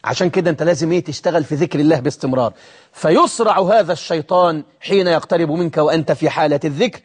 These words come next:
فتلتف حوله الشياطين فيقولون: "ما لهذا؟ ماله ده؟ وقع ليه الشيطان ده؟ زميلنا وقع ليه؟"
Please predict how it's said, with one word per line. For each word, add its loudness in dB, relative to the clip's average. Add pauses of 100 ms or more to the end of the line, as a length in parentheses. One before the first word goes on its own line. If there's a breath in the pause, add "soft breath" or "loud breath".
(380 soft breath)
فتلتف -2
حوله -2
الشياطين 0
فيقولون: 0
"ما 2
لهذا؟ 0
ماله 2
ده؟ 4
وقع 4
ليه -6
الشيطان -4
ده؟ 2
زميلنا -2
وقع 4
ليه؟" -4